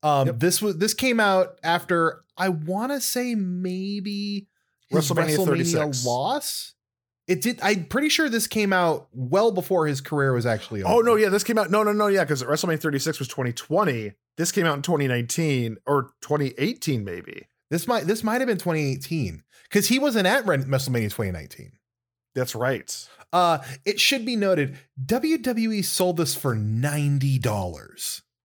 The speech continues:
Speaker 1: This was a ninety dollar urn. It co-, now, it did come in a really cool collective case that is shaped like a coffin.
Speaker 2: Is it actually
Speaker 1: <laughs> Because of
Speaker 2: filled with The
Speaker 1: course.
Speaker 2: Undertaker's ashes?
Speaker 1: No,
Speaker 2: Because
Speaker 1: no, because, Matt, it's also not an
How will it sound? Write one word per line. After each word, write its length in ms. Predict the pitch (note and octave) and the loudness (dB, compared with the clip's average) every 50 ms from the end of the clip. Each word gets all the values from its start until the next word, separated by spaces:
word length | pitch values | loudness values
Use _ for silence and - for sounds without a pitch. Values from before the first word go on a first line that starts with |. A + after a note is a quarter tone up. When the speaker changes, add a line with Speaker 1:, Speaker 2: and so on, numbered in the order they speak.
| _ _ _ _ _ _ - | _ _ _ _ _ _ -2
Speaker 1:
This 140 | A#3 A3+ D4 | -2 0 0
was 120 | C#4 A#3+ | 0 2
a 120 | C4+ G#3+ F#3 | 2 2 2
ninety 320 | D#3+ D#3 E3 F#3+ A3 A3+ | 2 2 2 2 2 2
dollar 220 | A#3+ A3+ A3 E3+ | 2 2 4 2
urn. 80 | E3 E3+ | 2 2
It 120 | - F#3 F#3 - | 2 0 2 2
co-, 160 | A#3+ A#3 G3 | 2 2 4
now, 160 | G3 F#3 F#3 | 4 4 6
it 160 | F#3 F#3 E3 | 6 4 4
did 200 | G#3+ B3+ B3 A3 | 2 0 0 0
come 200 | - A#3+ A#3+ A#3 | 0 2 2 4
in 60 | A3 | 4
a 60 | F3+ D3+ | 2 2
really 300 | C3 B2+ C#3+ D#3 F3 G3 | 2 0 0 0 0 -2
cool 260 | - - G3+ G3 F#3 | -2 0 0 0 0
collective 560 | F#3+ - - F#3+ D3+ D3+ D#3 D#3 - D#3+ D3+ | 0 0 0 2 2 2 0 -2 -4 -8 -10
case 320 | - - - C#3+ D3+ C#3+ - | -8 -6 -4 -4 -2 0 0
that 140 | F3+ D3+ C#3+ | 0 0 0
is 240 | C3+ C3+ - - - _ | -2 -4 -6 -8 -12 _
shaped 420 | - - - - C3 B2+ B2+ C3 | -6 -4 -4 -2 -2 -4 -4 -4
like 120 | C#3+ C#3 D3+ | -4 -4 -2
a 60 | E3 | -4
coffin. 640 | - - - - - A#2+ B2+ C3 - C#3 C#3 D3+ E3+ - _ _ _ _ _ _ _ _ _ _ _ _ _ _ _ _ _ F3 | -4 -6 -12 -8 -4 -4 -4 -2 -2 -4 -4 -4 -8 -10 _ _ _ _ _ _ _ _ _ _ _ _ _ _ _ _ _ 0
Speaker 2:
Is 120 | E3+ D#3+ | 2 2
it 100 | F#3 F3 | 2 2
actually 320 | F3+ F3 F#3+ G3 F#3+ E3 | 2 2 2 2 2 2
Speaker 1:
<laughs> 0 | |
Because 180 | D#3+ E3 F3 - | 0 0 0 2
of 40 | D3 | 4
Speaker 2:
filled 200 | C#3+ D3+ D#3+ D3+ | 4 4 4 4
with 140 | D3+ D#3+ D#3+ | 2 2 2
The 60 | F3+ D3 | 2 2
Speaker 1:
course. 40 | C#3 | 4
Speaker 2:
Undertaker's 500 | C#3 D3 C#3+ - D3 C3+ B2 C3 A#2 - | 4 2 2 2 2 2 2 0 -2 -2
ashes? 560 | - B2 B2+ C3 C3 - D#3+ D3 D3 D3 C#3 | -2 0 0 0 0 2 2 2 2 2 0
Speaker 1:
No, 100 | D3+ D3+ | 0 2
Speaker 2:
Because 600 | E4 - - C3 B2+ C#5+ G#3+ D#3 - A2+ A2 - - D#3+ C3+ C#3 | 4 6 6 6 8 6 6 6 6 4 2 0 -2 -6 0 2
Speaker 1:
no, 240 | A#3 D4+ D4 A3+ - E3 | 4 4 4 4 2 -2
because, 440 | D#3+ D3+ A#3+ - - B3 A#3 F3 | -4 -4 -2 0 2 0 2 2
Matt, 380 | F#3+ A3+ B3 B3+ A#3+ A3+ - - _ _ _ _ _ - | 2 2 2 2 0 0 -2 -8 _ _ _ _ _ -2
it's 180 | A3 A3+ - | -2 -2 0
also 520 | - G3 G#3+ A#3 A3+ - A#3+ A#3+ A#3+ A3 - | -2 -2 0 0 2 2 4 4 2 0 0
not 420 | D3 D3+ D#3+ E3 F#3 F#3+ G#3 A3 G#3+ | 0 0 0 2 2 2 2 2 2
an 240 | G#3 F#3+ F#3 F3+ | 2 2 0 -2